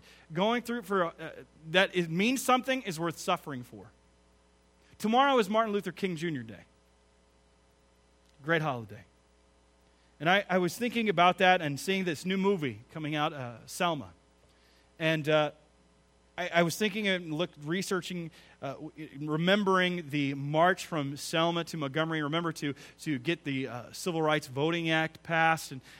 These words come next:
there was a lot of different racial tensions obviously going in, and, and, uh, Martin Luther King was a,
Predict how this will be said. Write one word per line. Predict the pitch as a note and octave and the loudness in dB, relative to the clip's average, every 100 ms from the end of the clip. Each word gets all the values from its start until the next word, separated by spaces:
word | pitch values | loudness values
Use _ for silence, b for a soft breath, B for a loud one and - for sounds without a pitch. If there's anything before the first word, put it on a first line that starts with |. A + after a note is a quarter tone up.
| B | B
there | C#3+ | -6
was | C3+ | -2
a | D3+ | 4
lot | E3 | 4
of | D#3 | 4
different | D#3 - C#3+ - | -4 -4 -6 -2
racial | D3+ D3+ C#3 | -2 -2 -6
tensions | F3 E3+ E3 | -6 -6 -2
obviously | D#3+ D#3 D3+ D#3+ | 0 0 -4 -6
going | D3+ D#3 D3+ | -2 -2 0
in, | D3+ D#3 D3+ | 0 0 -2
and, | C3 B B - | -6 B B -6
and, | C#3 C#3 | -4 -2
uh, | C3+ C#3 | -4 -2
Martin | D#3+ F#3 | -2 0
Luther | E3+ E3 E3+ | -2 -4 -6
King | - F3+ F3 | -4 -4 -2
was | D3+ B2 | -6 -6
a, | C3 | -8